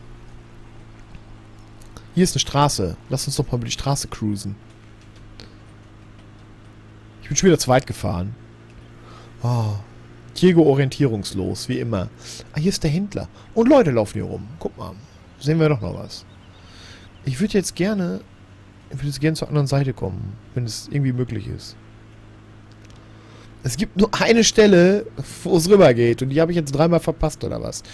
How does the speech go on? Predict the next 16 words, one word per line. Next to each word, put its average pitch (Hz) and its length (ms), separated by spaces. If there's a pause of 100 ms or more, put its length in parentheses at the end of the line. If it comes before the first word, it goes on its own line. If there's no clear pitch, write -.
(220)
Hier 139 80
sind 170 100
sogar 151 220
Schilder. 202 360
Habt - 140
ihr 120 80
gesehen? 135 360 (1600)
Kuhhof. 156 540 (240)
Okay, 160 240
danke. 165 260 (1200)
Danke 151 220
für 147 200
this 139 320 (100)
information. 151 720 (2000)
For - 240
me. 127 240